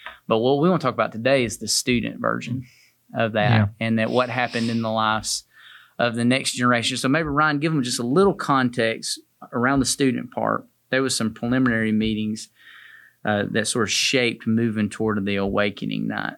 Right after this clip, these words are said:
Speaker 1: So what did that look like?
Speaker 2: Sure. So if it's your first time hearing about Go Tell Crusade, it's a four-night event that Rick Gage travels around the country and does. But the last night is always a youth emphasis, always the biggest night.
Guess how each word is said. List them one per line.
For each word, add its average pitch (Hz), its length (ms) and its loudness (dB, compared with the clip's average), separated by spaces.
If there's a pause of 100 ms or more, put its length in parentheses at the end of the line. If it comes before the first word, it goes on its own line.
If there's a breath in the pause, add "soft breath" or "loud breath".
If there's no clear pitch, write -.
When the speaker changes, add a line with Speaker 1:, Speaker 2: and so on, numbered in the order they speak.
Speaker 1:
So - 180 -6
what 135 160 2
did 123 80 0
that 113 200 0
look 107 140 -6
like? 110 220 -2 (460)
Speaker 2:
Sure. 120 340 0
So 123 360 -2 (180)
if 156 160 -18
it's 131 160 -10
your 127 80 -14
first 123 240 0
time 117 180 -4
hearing 120 140 -6
about 110 260 -4 (180)
Go 120 140 -4
Tell 117 220 -6
Crusade, 110 480 -8
it's 107 180 -12
a 120 200 -16 (100)
four-night 113 380 -6
event 110 420 -10
that 104 240 -6 (280)
Rick 113 160 -10
Gage 113 300 -8
travels 107 320 -6
around 104 200 -6
the 101 40 -10
country 107 440 -12
and 101 100 -8
does. 104 360 -10 (440 loud breath)
But 127 80 -4
the 123 80 -2
last 139 320 2
night 120 160 2
is 110 100 0
always 107 460 2
a 104 80 -4
youth 104 260 -10
emphasis, 107 420 -6
always 110 300 -2
the 107 80 -10
biggest 113 400 -8
night. 104 360 -4